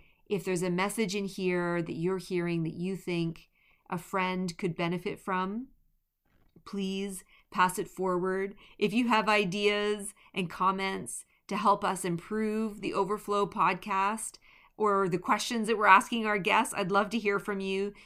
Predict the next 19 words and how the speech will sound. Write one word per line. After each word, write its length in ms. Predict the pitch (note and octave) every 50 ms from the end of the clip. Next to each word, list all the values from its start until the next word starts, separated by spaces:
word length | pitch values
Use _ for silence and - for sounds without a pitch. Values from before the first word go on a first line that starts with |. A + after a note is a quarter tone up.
| - _
You 140 | F#3 G3
can 160 | E3+ G#3+ F#3 F#3
leave 160 | G3 F#3+ F3
me 100 | G#3 G3+
a 60 | G3+
comment 500 | G3+ - G3 F#3 F#3 F3+ F#3 F#3 F3+ - -
also 320 | F#3 G3 G#3+ G#3+ - A#3+ G3+
at 160 | F#3+ - -
peoplebrain 800 | - G3 F3+ - F#3 F3 F3 F3+ F3 F3 E3+ E3+ F3 F3+ F3+ - - - _ _
dot 240 | F#3+ F3 E3+ - -
C 240 | - - F3+ F3
A, 260 | E3+ E3+ E3 E3 E3+ -
or 120 | - F3+
if 100 | E3+ -
you 120 | F3+ F3
have 280 | D#3+ F3 F3 F3+ E3 D3+
me 120 | E3+ F3
on 180 | E3+ E3+ F3 F3+
Instagram, 760 | - - B3+ B3 - - G#3 F3 F3+ F3 E3+ E3+ E3+ E3+ E3